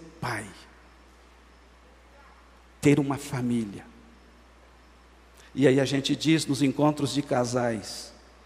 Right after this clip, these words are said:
família, projeto de Deus.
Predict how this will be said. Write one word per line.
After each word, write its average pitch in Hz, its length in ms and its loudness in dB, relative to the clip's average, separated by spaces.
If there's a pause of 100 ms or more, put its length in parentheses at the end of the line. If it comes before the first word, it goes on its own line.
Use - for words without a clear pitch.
(200)
família, 190 800 2 (1000)
projeto 123 760 0
de 113 160 -4
Deus. - 1120 -6